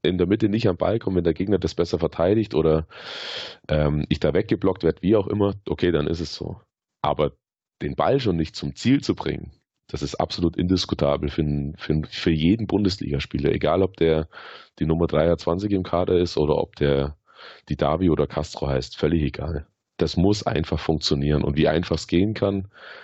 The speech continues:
hat Union gezeigt und es hat der V F B ja dieses Jahr auch schon gezeigt. Ist ja nicht so, dass die nicht ungefährlich wären bei Standards. Es gab genug Tore und es gab genug Großchancen nach Standards. Kopfballstarke Spieler gibt's genug.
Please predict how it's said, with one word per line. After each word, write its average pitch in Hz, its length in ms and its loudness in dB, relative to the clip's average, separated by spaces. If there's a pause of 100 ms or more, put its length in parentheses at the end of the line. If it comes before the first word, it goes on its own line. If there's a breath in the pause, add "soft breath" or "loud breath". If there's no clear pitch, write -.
(340 loud breath)
hat 80 160 0
Union 82 300 4
gezeigt 92 400 0
und 90 80 2
es 80 100 -2
hat 85 140 -2
der 82 80 -4
V 76 160 0
F - 140 -6
B 82 140 0
ja 98 100 4
dieses 90 320 -6
Jahr 78 120 4
auch 82 160 2
schon 82 200 -2
gezeigt. - 400 -6
Ist 69 100 -4
ja 73 80 2
nicht 71 140 -2
so, 80 140 2
dass 78 180 0
die 82 80 2
nicht 78 200 0
ungefährlich 85 540 0
wären 76 200 0
bei 76 100 -2
Standards. 78 440 0
Es - 140 -6
gab - 240 -2 (320)
genug 85 400 0
Tore 123 400 2
und 98 120 4
es 95 120 -2
gab 82 200 0
genug 92 400 0 (540 loud breath)
Großchancen 78 680 2
nach 76 140 0
Standards. 92 600 -2
Kopfballstarke 87 600 -2
Spieler 107 320 -4
gibt's - 240 -4
genug. 87 360 0